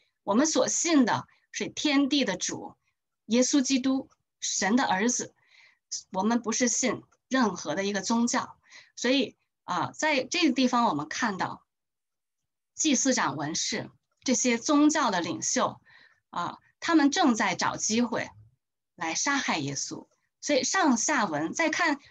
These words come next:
下文的时候，其实都是在讲他们要杀耶稣了。而在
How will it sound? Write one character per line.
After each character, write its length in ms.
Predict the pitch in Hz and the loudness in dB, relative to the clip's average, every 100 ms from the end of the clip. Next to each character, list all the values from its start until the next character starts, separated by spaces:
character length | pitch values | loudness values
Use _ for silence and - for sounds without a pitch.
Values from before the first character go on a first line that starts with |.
| - | -8
下 300 | - 403 294 | -2 0 2
文 180 | 208 214 | 2 0
的 80 | |
时 100 | 220 | 0
候， 140 | 208 208 | 0 0
其 220 | - 269 | 0 0
实 240 | 277 285 277 - _ - | 0 -2 -4 -20 _ 2
都 160 | 415 | 4
是 420 | 427 311 208 - - | 4 2 2 -2 -10
在 180 | - 254 | -2 -2
讲 380 | 214 175 80 - _ _ _ _ _ | 0 -2 -4 -12 _ _ _ _ _
他 140 | - 320 | 0 4
们 100 | 302 | 6
要 140 | 240 | 4
杀 260 | - 262 247 | 2 2 2
耶 160 | 214 | 2
稣 280 | 202 - 185 | 0 -2 -6
了。 200 | 175 - _ - _ | -8 -12 _ -20 _
而 180 | - 294 | 0 0
在 540 | 320 392 330 220 - | 2 0 2 0 -4